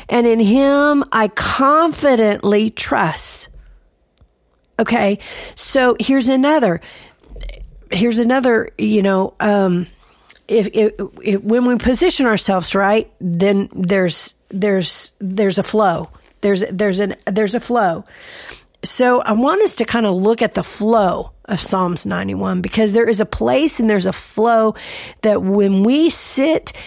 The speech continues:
and we're not moved, um, out of that place, there is a flow that comes out of that place. There is rivers that flow. There is living waters that come. There is protection that comes. There is a place of trust and security that comes.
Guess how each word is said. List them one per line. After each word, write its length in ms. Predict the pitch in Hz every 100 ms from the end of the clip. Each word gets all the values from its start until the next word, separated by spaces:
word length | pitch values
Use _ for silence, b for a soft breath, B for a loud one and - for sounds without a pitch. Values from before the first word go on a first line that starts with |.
| B -
and 360 | 190 190 185 185
we're 280 | 226 254 254
not 260 | 247 247
moved, 680 | 202 202 247 277 302 277 - B B B _
um, 440 | - 214 190 180 - _ _ -
out 180 | 220 262
of 80 |
that 300 | 262 233 -
place, 520 | - 220 226 262 240 -
there 240 | 196 220 247
is 160 | 226
a 80 | 208
flow 600 | - - 214 233 247 262
that 120 | 233
comes 300 | - 196 175 -
out 180 | 214 240
of 80 | 233
that 180 | 240 220
place. 400 | 214 202 185 -
There 160 | 190
is 140 | 196 185
rivers 600 | 190 202 254 233 180 - B B B
that 220 | 214 -
flow. 500 | - 208 214 202 180
There 180 | 175 202
is 240 | 196 185
living 440 | 185 196 247 277 247
waters 560 | 214 220 247 233 170
that 160 | 185 -
come. 500 | - 226 214 196 190
There 160 | 202 -
is 240 | 233 -
protection 760 | - 233 - 226 - - 226 208
that 180 | 175
comes. 420 | - 214 202 190 170 B B B -
There 160 | 247
is 260 | 233 247 220
a 80 | 220
place 560 | - 233 240 254 -
of 200 | 208 -
trust 500 | - - 254 214 -
and 120 | 185
security 760 | - 180 - - 277 277 247 214
that 200 | 165 -
comes. 400 | - 202 185 -